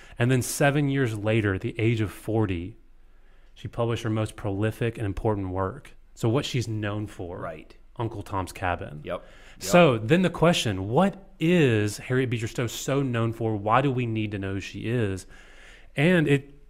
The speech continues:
Speaker 1: that's that answer of, she's the one who wrote this famous novel, Uncle Tom's Cabin, Cabin, which is an anti-slavery novel that follows the fictitious character Tom,
Speaker 2: Mm-hmm.
Speaker 1: a slave, through a portion of his life all the way up until, into his death.
Speaker 2: Mm-hmm.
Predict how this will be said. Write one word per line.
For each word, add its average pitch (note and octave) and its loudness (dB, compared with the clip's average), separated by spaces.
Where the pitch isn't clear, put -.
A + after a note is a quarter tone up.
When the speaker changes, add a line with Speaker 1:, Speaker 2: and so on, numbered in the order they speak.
Speaker 1:
that's C3+ 0
that D3 4
answer D#3+ 0
of, F#2 -6
she's D#3 -2
the E3 0
one B2+ -2
who A2 -4
wrote A#2 0
this G#2+ -6
famous B2+ -4
novel, G#2 0
Uncle A2 -2
Tom's F#2+ -4
Cabin, A2 -4
Cabin, G#2 2
which A#2+ -2
is C3 4
an B2+ -2
anti-slavery B2+ 0
novel A2 0
that - -8
follows C3 -2
the A2 -6
fictitious C3 -8
character A2 -6
Tom, A2+ 0
Speaker 2:
Mm-hmm. A2 -10
Speaker 1:
a A#2+ 2
slave, B2+ 2
through A#2 0
a - 0
portion C#3 -2
of B2 -2
his G#2 -4
life G#2 -2
all A2+ 0
the A2+ -2
way G#2+ -2
up G2+ -4
until, G2 -8
into G#2 -6
his E2+ -6
death. E2+ -10
Speaker 2:
Mm-hmm. F#2+ -14